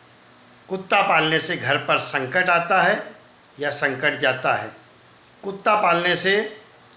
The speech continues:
घर में लक्ष्मी आती है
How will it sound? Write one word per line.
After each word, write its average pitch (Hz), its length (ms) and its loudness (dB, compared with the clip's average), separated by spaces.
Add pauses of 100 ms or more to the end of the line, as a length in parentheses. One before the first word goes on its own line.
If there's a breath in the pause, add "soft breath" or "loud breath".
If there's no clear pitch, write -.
(500)
घर 190 280 2
में 190 360 0 (1300)
लक्ष्मी 185 840 -2 (340)
आती 165 440 0
है 196 340 -2